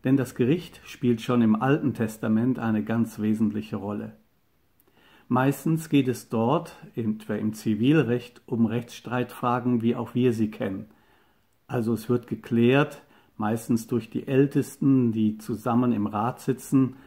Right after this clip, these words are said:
Es werden Rechtsentscheidungen getroffen über Eigentumsverhältnisse, über Fehltritte gegenüber, äh, Unrecht, das getan wird gegenüber anderen. Oder es werden andere Streitigkeiten größeren oder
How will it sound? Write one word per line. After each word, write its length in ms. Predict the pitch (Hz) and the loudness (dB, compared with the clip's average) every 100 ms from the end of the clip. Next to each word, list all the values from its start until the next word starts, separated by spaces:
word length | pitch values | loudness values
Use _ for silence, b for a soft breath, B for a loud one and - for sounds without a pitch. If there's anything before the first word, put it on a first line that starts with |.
| B B B B B - | B B B B B -14
Es 180 | 156 | -2
werden 240 | 156 151 147 | 2 6 6
Rechtsentscheidungen 1040 | 127 160 - 143 - 131 135 139 131 117 | 4 2 0 0 2 2 2 2 4 2
getroffen 640 | 113 - - 135 - 143 135 | 0 -6 -2 -2 0 2 2
über 320 | 117 104 104 | 0 -4 0
Eigentumsverhältnisse, 1500 | 127 147 139 139 131 - 135 113 120 123 123 117 - 117 113 - B B B B | 0 2 2 2 0 0 -4 -2 0 -2 -2 -4 -2 -4 -4 -10 B B B B
über 360 | - 120 110 101 | -8 -4 -2 -4
Fehltritte 1040 | - - 139 147 - 131 120 - 120 113 B B B _ | -2 2 2 2 0 -4 -2 0 0 0 B B B _
gegenüber, 1080 | 123 113 113 113 110 110 101 113 208 113 110 | 2 4 6 4 4 0 -2 -4 -6 -6 -4
äh, 60 | 127 - | -4 4
Unrecht, 420 | 143 143 131 - | 6 6 2 -2
das 160 | 117 - | -8 -6
getan 440 | 110 - 117 117 | -8 -2 2 2
wird 160 | 107 107 | 0 0
gegenüber 580 | 113 107 104 104 104 123 | -2 0 -2 -2 -4 0
anderen. 600 | 139 143 127 123 120 - B B B B | 2 2 0 0 -2 -4 B B B B
Oder 160 | 160 156 | 2 2
es 120 | 156 | 2
werden 300 | 135 127 - | 2 2 2
andere 460 | 135 147 135 117 | 6 6 6 0
Streitigkeiten 1200 | 107 - 113 117 143 139 - - 120 117 131 117 110 | -2 -6 0 2 2 -2 -4 -4 0 0 2 0 2
größeren 600 | 117 135 135 117 113 107 | 4 4 2 0 2 2
oder 480 | 110 107 101 98 | 0 -2 -4 -6